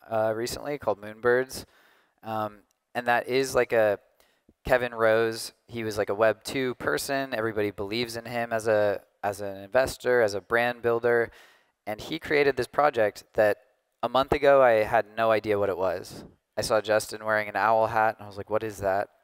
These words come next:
And, um, a month later, it's, it set records. The first day of sales, it did about ten percent of the volume of Bored Apes that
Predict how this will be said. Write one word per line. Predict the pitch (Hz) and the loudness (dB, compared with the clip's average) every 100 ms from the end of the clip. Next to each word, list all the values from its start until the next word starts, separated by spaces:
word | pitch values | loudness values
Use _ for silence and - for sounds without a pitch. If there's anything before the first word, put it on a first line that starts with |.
| _ | _
And, | - 107 107 | -18 -14 -8
um, | 101 98 98 _ _ _ _ _ _ _ _ | -6 -6 -10 _ _ _ _ _ _ _ _
a | 117 | -2
month | 120 117 | -2 2
later, | 127 127 120 107 | 2 4 4 2
it's, | - - - - | -2 -10 -12 -6
it | 101 - | -6 -6
set | - 120 | 2 2
records. | - 107 - 101 92 98 - | 4 2 2 -6 -8 -16 -16
The | 110 | -6
first | - 110 - | -4 -2 2
day | 110 | 2
of | 104 95 95 - _ _ _ _ _ | 2 0 -8 -20 _ _ _ _ _
sales, | - - 104 104 101 | -8 0 2 2 -2
it | 101 - | -10 -6
did | 104 101 | -4 -2
about | 101 98 - | 0 -2 -2
ten | - 120 113 | -4 -4 -6
percent | 107 113 107 | -6 -4 -4
of | 101 | -6
the | 95 | -2
volume | 95 104 107 110 | 0 0 -2 -10
of | 98 | -12
Bored | 98 101 98 | -6 -4 -2
Apes | 98 95 - - _ _ _ _ _ _ _ - | -2 -4 -16 -18 _ _ _ _ _ _ _ -4
that | 98 | -4